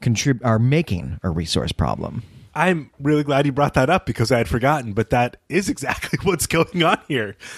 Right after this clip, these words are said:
Speaker 2: Uh, it's great shorthand for we've solved it all.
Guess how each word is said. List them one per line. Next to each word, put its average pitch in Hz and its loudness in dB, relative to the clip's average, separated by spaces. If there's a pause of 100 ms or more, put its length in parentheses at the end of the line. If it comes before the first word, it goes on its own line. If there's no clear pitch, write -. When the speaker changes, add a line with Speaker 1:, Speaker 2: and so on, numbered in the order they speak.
(120)
Speaker 2:
Uh, 143 2
it's - 0
great 147 0
shorthand 147 0
for 110 4
we've 135 -2
solved 180 2
it 190 4
all. 160 2